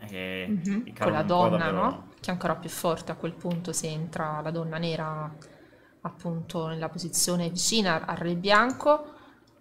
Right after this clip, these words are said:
Speaker 1: Esatto. Perché
Speaker 2: Mhm.
Speaker 1: se l'avesse mangiato di alfiere questo pedone, il bianco avrebbe potuto, avrebbe avuto il tempo di mangiare il pedone in E quattro, per esempio D per
Speaker 2: Sì.
Speaker 1: E quattro.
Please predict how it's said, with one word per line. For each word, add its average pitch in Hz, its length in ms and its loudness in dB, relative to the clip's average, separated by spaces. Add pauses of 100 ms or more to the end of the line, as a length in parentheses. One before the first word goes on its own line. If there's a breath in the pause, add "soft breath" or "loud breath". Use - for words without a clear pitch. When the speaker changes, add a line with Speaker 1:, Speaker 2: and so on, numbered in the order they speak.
(160)
Speaker 1:
Esatto. 90 560 -6 (240)
Perché 180 220 2
Speaker 2:
Mhm. 202 60 4
Speaker 1:
se 226 60 0
l'avesse 202 300 6
mangiato 214 340 2
di 175 120 4
alfiere 165 480 6
questo - 240 -4
pedone, 139 340 0
il 127 60 -4
bianco 151 260 0
avrebbe 139 300 0 (360)
potuto, 143 520 2
avrebbe 139 240 0
avuto 139 220 -2
il 139 100 -4
tempo 175 260 2
di 139 80 2
mangiare 120 360 2
il 110 40 0
pedone 107 280 -2
in 107 80 -2
E 107 80 -4
quattro, 117 400 2
per 101 100 -16
esempio 104 260 -8
D 95 60 -10
per 113 120 0
Speaker 2:
Sì. - 180 4
Speaker 1:
E 165 100 0
quattro. 123 480 0